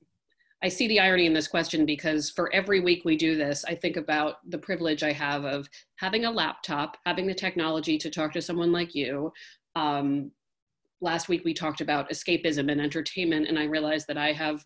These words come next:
many channels who are my friends right now. And in some families, I'm seeing a real divide between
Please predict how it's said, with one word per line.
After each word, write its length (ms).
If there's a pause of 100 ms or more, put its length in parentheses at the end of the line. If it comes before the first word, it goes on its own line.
many 280
channels 680
who 80
are 100
my 140
friends 300
right 180
now. 320 (520)
And 300
in 200
some 220
families, 420
I'm 160
seeing 600 (460)
a 140
real 500
divide 440
between 720